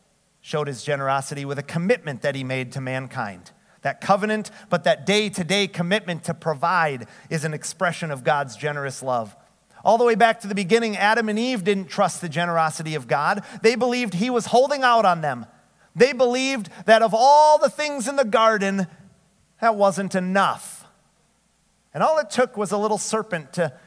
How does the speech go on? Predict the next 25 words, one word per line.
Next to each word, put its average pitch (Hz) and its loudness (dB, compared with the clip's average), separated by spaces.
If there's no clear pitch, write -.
get 208 -4
them 190 -2
to 170 -2
think 190 -8
that 165 -4
maybe 208 -8
God 175 -6
wasn't 151 -8
so - -14
generous. 98 -16
Maybe 262 -4
God 214 2
is 190 -6
holding 202 -2
out 180 0
his 151 -8
best 139 -2
and 135 -10
we 151 -10
need 147 -10
to 147 -10
go 127 -6
and 120 -14
find 120 -8
it. 104 -12